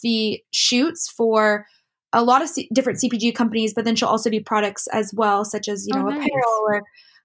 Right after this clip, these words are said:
Speaker 1: um, athleisure wear, bras, whatever. And she's one of my really good friends, and bless her heart, she was like, "I will shoot all of your jumpers for free." And I was like,
Speaker 2: <gasps>
Speaker 1: "Oh, I,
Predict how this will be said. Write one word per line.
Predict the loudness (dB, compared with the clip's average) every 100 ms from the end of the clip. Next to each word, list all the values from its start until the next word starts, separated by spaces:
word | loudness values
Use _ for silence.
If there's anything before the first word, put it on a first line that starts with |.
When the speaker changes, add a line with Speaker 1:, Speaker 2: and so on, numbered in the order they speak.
| -4
Speaker 1:
um, | -2 -2 -4 -12 _ _ -8
athleisure | -4 -2 0 2
wear, | 2 2 0
bras, | 0 0 2 0
whatever. | -4 -4 -8 -18 -20 _
And | -2 -2
she's | 2
one | 2
of |
my | 2 0 0
really | -2
good | -2 -4
friends, | -2 0 0
and | -2 -4 -6
bless | -2 0 0
her | -2
heart, | 0 0 0
she | -4
was | -4
like, | -4 -2
"I | 0 2
will | 0 -2
shoot | -2 0 0 -2
all | 0 0
of |
your | 0
jumpers | 0 -2 -4 -8
for | -8
free." | -8 -4 -6 -6
And | -4
I | -2
was | -2 -2
like, | -2 -4
Speaker 2:
<gasps> | -10 -12 -18 _ _ _ _ 2
Speaker 1:
"Oh, | 4 4 0 2
I, | 2